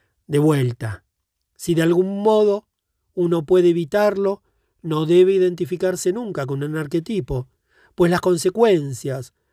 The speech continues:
como lo muestran la psicopatología y también ciertos acontecimientos contemporáneos, son aterradoras. Occidente se ha empobrecido hasta tal punto espiritualmente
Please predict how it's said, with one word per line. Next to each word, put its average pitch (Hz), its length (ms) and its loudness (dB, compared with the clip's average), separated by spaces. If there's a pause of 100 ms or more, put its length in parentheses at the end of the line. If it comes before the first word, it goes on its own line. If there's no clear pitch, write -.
como 139 200 -6
lo 139 80 -2
muestran 151 380 -2
la 143 100 -4
psicopatología 143 840 -2
y 135 60 -6
también 147 540 2
ciertos 131 420 -10
acontecimientos 151 1000 -4
contemporáneos, 151 880 -4 (380)
son 147 220 -4
aterradoras. 117 880 -4 (800)
Occidente 160 880 0
se 151 120 -4
ha 143 40 -4
empobrecido 139 640 -4
hasta 135 160 -6
tal 135 260 -2
punto 143 340 -4
espiritualmente 156 960 -2